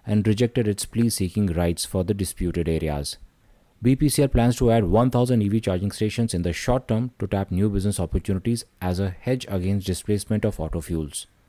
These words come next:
Zydus Cadila and the centre are expected to decide on the pricing of Zycov D this week. The company has been asked to submit details regarding the cost.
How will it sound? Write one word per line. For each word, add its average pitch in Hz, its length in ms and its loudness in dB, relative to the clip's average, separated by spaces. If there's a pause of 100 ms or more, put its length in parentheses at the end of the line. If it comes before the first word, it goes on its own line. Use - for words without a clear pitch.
(1400)
Zydus 135 340 2
Cadila 123 460 2
and 101 100 -2
the 90 60 -6
centre 120 320 2
are 98 80 4
expected 110 480 -2
to 98 60 2
decide 107 420 0
on 101 80 0
the 92 100 0
pricing 101 420 0
of 95 120 0
Zycov 95 440 0
D 95 180 -4
this 90 260 -4
week. 76 260 -8 (800)
The 95 80 -8
company 95 300 -2
has 90 180 -4
been 90 160 -2
asked 78 220 -6
to 98 80 -4
submit 87 320 -4
details 98 420 0
regarding 82 320 0
the 85 100 -2
cost. - 380 -6